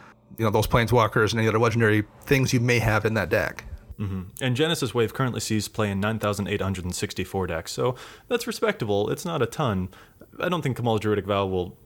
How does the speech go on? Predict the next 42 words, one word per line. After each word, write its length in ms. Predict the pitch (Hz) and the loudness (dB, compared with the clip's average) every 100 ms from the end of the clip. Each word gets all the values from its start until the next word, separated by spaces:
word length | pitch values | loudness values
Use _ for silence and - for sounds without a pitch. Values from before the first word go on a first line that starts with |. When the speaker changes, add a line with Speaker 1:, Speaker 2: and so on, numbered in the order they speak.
| - | -8
Speaker 2:
by 160 | 101 95 | -4 -2
any 280 | 113 101 101 | 0 0 0
means 240 | 95 90 | -2 -2
eclipse 360 | 92 - 95 - | -6 -4 -4 -4
that 160 | 92 | -4
particular 340 | - 98 98 95 | -4 -6 -4 -4
number, 240 | 92 92 | -4 -4
but 160 | 87 117 | 0 0
it 160 | - | 0
certainly 320 | - 170 156 | -2 -2 -2
does 220 | 120 110 - | 0 0 -2
have 120 | 90 | -6
its 120 | - | -8
place, 420 | - 87 85 - | -4 -2 -2 -4
and 180 | - 101 | -6 -6
it's, 280 | 92 - - - | -6 -8 -8 -8
it's 120 | - | -6
pretty 240 | - 165 | -2 -2
cool 200 | - 120 | -2 -4
to 60 | 98 | -4
see. 300 | - 71 71 - - - - - | -4 -6 -10 -16 -20 -20 -20 -6
Speaker 1:
And 160 | - 165 | 0 4
it 20 | |
is 140 | 214 185 | 4 4
legendary 400 | 185 175 143 127 | 4 4 4 6
permanent 440 | - 151 117 90 | 4 4 2 0
cards. 260 | - 101 110 | 2 2 4
It 60 | |
isn't 240 | 123 131 113 | 2 2 2
just 240 | 123 - | 2 4
legendary, 460 | 120 110 113 110 113 | 2 4 4 6 6
like, 180 | 101 | 4
creatures 280 | - 113 107 | 2 0 0
or 60 | 101 | 0
planeswalkers. 540 | 135 120 110 95 107 | 2 4 2 2 0
So 120 | 135 | 2
it'll 140 | 120 117 | 4 4
hit 300 | 135 147 - - - | 4 4 0 -12 -2
legendary 360 | 127 120 113 110 | 0 4 4 6
artifacts. 520 | 120 131 - 123 - | 6 4 4 2 2
It'll 160 | 117 98 | -2 2
hit, 340 | 131 120 - | 4 4 0